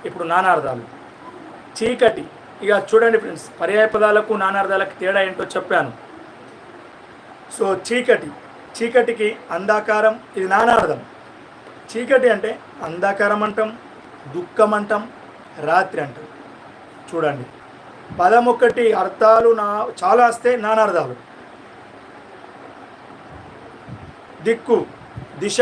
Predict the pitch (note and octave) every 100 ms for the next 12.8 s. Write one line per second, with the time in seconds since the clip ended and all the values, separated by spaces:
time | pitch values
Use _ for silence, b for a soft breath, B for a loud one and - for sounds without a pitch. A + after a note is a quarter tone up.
0 | A#3 F#3+ E3+ F3+ F3+ D3+ - - - -
1 | - - - - G3+ A#3 F3+ F#3 A3+ -
2 | B3+ A#3+ A#3 B3 B3 - - - A3+ A#3
3 | G#3 D#3+ C3+ B2+ - - - - - -
4 | - - - - - - - - - -
5 | - - - - - - - - - -
6 | A#2+ - E3+ D3+ A#2+ - - - - -
7 | - - - - - E3+ F#3 E3+ - -
8 | - - - - - - F3 A3+ B3+ A#3
9 | F3 - - - - - - - - -
10 | - - - - - - - - G3 G3+
11 | A#3 C3 A#2 - - - - - - -
12 | - - - - - G#3+ A#3